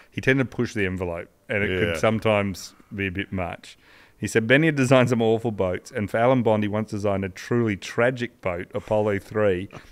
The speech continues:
Speaker 1: a big fifty-footer that may as well have been the greatest dog of all time.
Speaker 2: <laughs>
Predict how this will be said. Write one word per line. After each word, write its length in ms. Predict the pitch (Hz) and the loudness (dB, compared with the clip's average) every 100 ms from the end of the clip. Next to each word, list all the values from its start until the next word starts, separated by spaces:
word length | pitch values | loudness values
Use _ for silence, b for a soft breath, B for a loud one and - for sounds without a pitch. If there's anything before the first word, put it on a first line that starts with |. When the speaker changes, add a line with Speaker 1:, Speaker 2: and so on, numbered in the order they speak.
| B | B
Speaker 1:
a 60 | - | -8
big 320 | 95 123 135 | 2 2 2
fifty-footer 600 | - 135 - 110 117 107 | -2 -4 -4 -4 0 0
that 120 | 98 104 | 0 -2
may 200 | 107 110 | -2 0
as 120 | 110 | 0
well 140 | 113 | 0
have 80 | 107 | 0
been 180 | 98 95 | 0 -2
the 80 | 98 | -2
greatest 460 | - 104 101 95 | -2 -2 -2 -6
dog 260 | - 98 101 | -2 -2 0
of 120 | 95 | -2
all 160 | 98 98 | -4 -4
time. 500 | 95 98 101 90 | -2 -2 0 -2
Speaker 2:
<laughs> 60 | - | -4